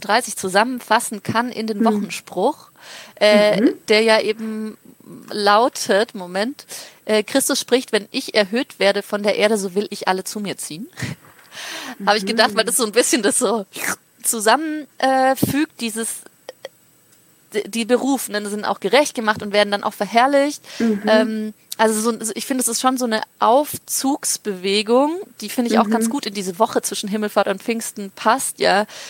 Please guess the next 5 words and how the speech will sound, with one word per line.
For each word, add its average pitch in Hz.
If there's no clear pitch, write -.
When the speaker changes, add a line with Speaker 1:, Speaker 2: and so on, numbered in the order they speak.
Speaker 1:
Ähm, 190
Speaker 2:
Das -
stimmt. 196
Speaker 1:
und, 220
äh, -